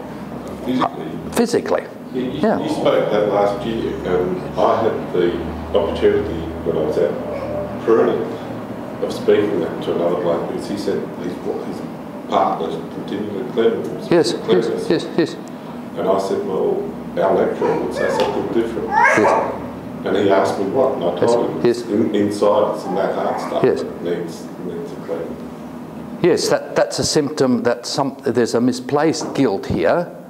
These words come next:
Speaker 2: Um, and that, uh, there's an uneasy con-, uh, conscience about something that probably that woman, she's not even aware of.
Speaker 1: Yeah.
Speaker 2: It's hidden.
Speaker 1: Yeah.
Speaker 2: And Satan works by confusing everything.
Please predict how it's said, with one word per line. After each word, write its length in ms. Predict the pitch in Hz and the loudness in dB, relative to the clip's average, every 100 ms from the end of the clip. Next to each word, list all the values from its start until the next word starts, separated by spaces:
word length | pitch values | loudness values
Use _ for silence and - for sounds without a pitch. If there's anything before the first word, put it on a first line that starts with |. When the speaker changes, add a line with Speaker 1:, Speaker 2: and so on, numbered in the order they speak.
| - - - - - - 107 | -16 -14 -12 -12 -14 -8 -2
Speaker 2:
Um, 540 | 107 107 107 104 101 - - - - - - - - | 0 2 0 -2 -6 -14 -16 -16 -14 -12 -12 -8 -2
and 400 | 123 117 113 120 113 | 0 2 2 0 2
that, 400 | 120 - - - | 2 0 -10 -2
uh, 140 | 117 104 | 0 2
there's 160 | 117 104 | 2 2
an 80 | |
uneasy 480 | 117 113 120 117 123 | 0 2 2 2 0
con-, 420 | - 135 - 117 - | 0 0 0 -2 0
uh, 100 | 120 - | -4 -2
conscience 640 | - 185 175 - 110 139 | 0 0 0 -2 -2 0
about 300 | 113 123 - | 0 0 -2
something 480 | - 147 139 - 190 | -2 -2 0 0 4
that 320 | 180 147 - | 2 0 -6
probably 500 | - 165 165 170 165 160 - | -4 -2 2 6 6 4 0
that 180 | 151 147 | 0 4
woman, 360 | 160 165 160 - | 2 2 0 -2
she's 240 | - 147 | 0 2
not 180 | 151 143 | 2 2
even 260 | 147 143 143 | 2 2 2
aware 520 | 131 127 147 135 82 | 2 4 4 4 2
of. 480 | - - 92 - - - - - | 2 2 0 -2 -6 -12 -14 -8
Speaker 1:
Yeah. 200 | - - | -4 0
Speaker 2:
It's 160 | 117 - | 0 2
hidden. 380 | 156 - - - | 2 2 0 -6
Speaker 1:
Yeah. 60 | - - - - | -8 -12 -12 -4
Speaker 2:
And 140 | 127 - | -2 2
Satan 440 | 247 262 165 147 | 2 2 0 2
works 460 | 107 120 - - - | 4 4 0 -8 -14
by 560 | - 139 147 143 143 - - - | -4 2 4 4 2 -2 -10 -8
confusing 760 | - 139 - 208 202 - 117 101 | -2 -2 0 4 4 4 2 2
everything. 760 | 92 92 - 87 95 170 - | 0 0 0 0 2 0 -2